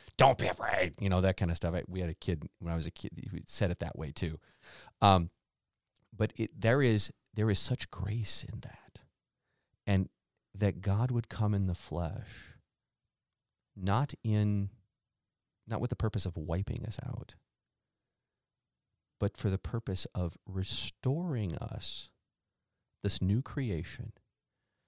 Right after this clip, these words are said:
making us what we were always intended to be. So it's not a matter of what do you want to be when you grow up. It's the incarnation that makes you what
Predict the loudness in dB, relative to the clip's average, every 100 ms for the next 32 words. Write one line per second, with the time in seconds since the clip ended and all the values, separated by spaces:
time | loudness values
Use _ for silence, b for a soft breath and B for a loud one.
0 | _ -2 0 2 2 2 2 0 0 0
1 | -2 -4 -2 -2 -2 -4 _ -4 -2 0
2 | 0 -2 -4 -4 -4 -4 -2 -2 -2 -6
3 | -10 _ -12 -10 -10 -10 -12 -16 _ _
4 | b b b 0 2 4 6 8 8 6
5 | 6 4 2 0 -2 -2 -2 -2 -6 -8
6 | -6 -4 -4 -6 -12 -18 _ _ _ _
7 | _ _ _ -4 -2 -2 0 2 0 0
8 | 0 2 2 0 -4 -8 -10 -20 _ _
9 | _ _ _ _ -6 -4 -2 -2 -2 -4
10 | -4 -4 -4 -8 _ -10 -8